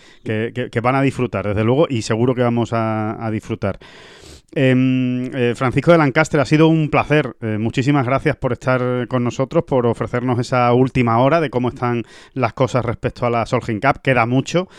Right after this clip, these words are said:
eh, pero, pero nos consta que ya estáis trabajando muchísimo todos los días para que el evento sea un auténtico éxito, que no nos cabe duda. Y gracias por darnos esas, eh, pinceladas muy interesantes de lo que nos vamos a encontrar en Abu Dhabi,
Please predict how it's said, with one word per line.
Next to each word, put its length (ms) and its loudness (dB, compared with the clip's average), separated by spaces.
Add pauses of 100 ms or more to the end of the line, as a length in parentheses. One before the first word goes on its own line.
(260)
eh, 300 0
pero, 680 0
pero 280 0
nos 160 -2
consta 360 0
que 200 0
ya 100 0
estáis 240 2
trabajando 420 -2
muchísimo 540 -2
todos 240 2
los 140 -2
días 240 -4
para 240 -6
que 320 -6 (240)
el 180 -2
evento 260 2
sea 200 0
un 120 -2
auténtico 520 -2
éxito, 360 -6
que 120 -8
no 80 -4
nos 100 -2
cabe 240 0
duda. 260 -2 (320)
Y 100 2
gracias 280 4
por 140 8
darnos 260 6
esas, 380 2
eh, 400 4
pinceladas 480 4
muy 160 8
interesantes 580 2
de 80 0
lo 80 0
que 80 -2
nos 100 -2
vamos 200 0
a 40 2
encontrar 380 0
en 80 0
Abu 220 0
Dhabi, 280 2